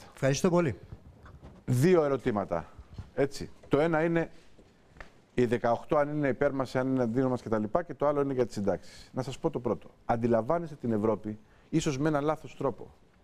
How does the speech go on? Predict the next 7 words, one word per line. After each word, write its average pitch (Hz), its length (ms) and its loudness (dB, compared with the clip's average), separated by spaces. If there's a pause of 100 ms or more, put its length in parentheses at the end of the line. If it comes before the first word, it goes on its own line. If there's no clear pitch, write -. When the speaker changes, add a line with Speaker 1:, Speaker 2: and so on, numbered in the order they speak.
(260)
Speaker 2:
Τι 143 100 4
πιστεύετε 143 680 -2
δηλαδή, 90 440 0 (360)
ότι 127 260 0
είναι 175 140 4
δεκαοκτώ 147 640 0
συνεννοημένοι 127 920 0